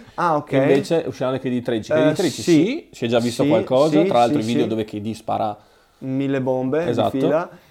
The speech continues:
Speaker 1: E altre K D dodici assolutamente sì, perché fino a giugno che esce la tredici, eh,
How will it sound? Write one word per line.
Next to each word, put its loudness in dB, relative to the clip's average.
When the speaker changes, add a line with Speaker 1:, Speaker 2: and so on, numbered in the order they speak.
Speaker 1:
E 4
altre 0
K 0
D -2
dodici 2
assolutamente -2
sì, -4
perché -6
fino -6
a 0
giugno 0
che -6
esce -6
la 0
tredici, 0
eh, -10